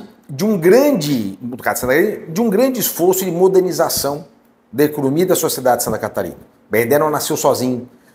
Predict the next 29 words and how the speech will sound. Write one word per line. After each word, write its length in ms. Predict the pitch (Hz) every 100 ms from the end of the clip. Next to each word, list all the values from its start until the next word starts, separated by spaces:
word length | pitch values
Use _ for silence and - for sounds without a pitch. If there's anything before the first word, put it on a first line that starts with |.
| _
nasceu 280 | 107 - 127
junto 200 | 139 -
com 80 | 139
o 40 |
besc, 340 | 120 120 -
nasceu 240 | 110 90 107
junto 160 | 127
com 80 | 123
a 20 |
Universidade 360 | 127 120 127 117
Federal 500 | 123 110 104 104 -
de 60 | -
Santa 160 | 107
Catarina, 240 | 101 107 104
nasceu 180 | - 110
junto 200 | 131 -
com 60 |
a 20 | 123
udesc, 540 | 101 117 - - 110 - -
nasceu 260 | 113 - 120
junto 200 | 135 139
com 120 | 139
a 40 |
erusc, 320 | 117 120 135 -
nasceu 220 | 101 104
junto 180 | 120 131
com 60 |
a 40 | -
celesc, 680 | - 104 123 - - 113